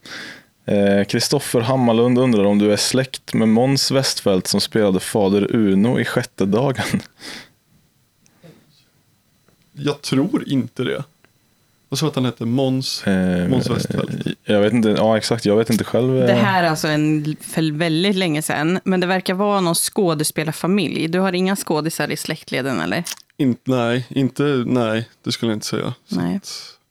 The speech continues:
Speaker 2: jag vet, jag vet inte. Alltså, jag tror att det kanske finns någon mer släkt som heter Westfeldt utan att vara helt säker.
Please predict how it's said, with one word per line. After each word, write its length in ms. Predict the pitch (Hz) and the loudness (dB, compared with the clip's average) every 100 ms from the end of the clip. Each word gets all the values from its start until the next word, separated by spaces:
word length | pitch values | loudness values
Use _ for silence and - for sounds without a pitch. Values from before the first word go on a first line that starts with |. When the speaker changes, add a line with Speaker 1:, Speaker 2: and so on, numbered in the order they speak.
| _ _ _ _ _ - _ _ | _ _ _ _ _ -20 _ _
Speaker 2:
jag 80 | 127 | -6
vet, 180 | 120 - | -6 -6
jag 160 | - 117 | -4 -2
vet 380 | 120 143 - 120 | 0 -2 -2 -6
inte. 200 | 117 120 | -4 -2
Alltså, 180 | - | -2
jag 140 | 135 - | -2 -2
tror 420 | - 160 175 160 | -2 2 2 2
att 120 | 143 | -2
det 60 | 120 | -4
kanske 300 | 120 117 113 | -4 -4 -4
finns 420 | - 165 147 - | -2 0 -2 -4
någon 240 | 117 113 | -2 -2
mer 180 | 127 147 | -2 -2
släkt 320 | 127 - - | -4 -6 -6
som 140 | - 113 | -4 -2
heter 260 | 143 - | -2 -2
Westfeldt 480 | 107 117 - - - | -4 -4 -6 -8 -4
utan 220 | 113 - | -6 -4
att 40 | 113 | -4
vara 80 | 107 | -4
helt 140 | - | -4
säker. 480 | 127 123 - - | -4 -4 -6 -10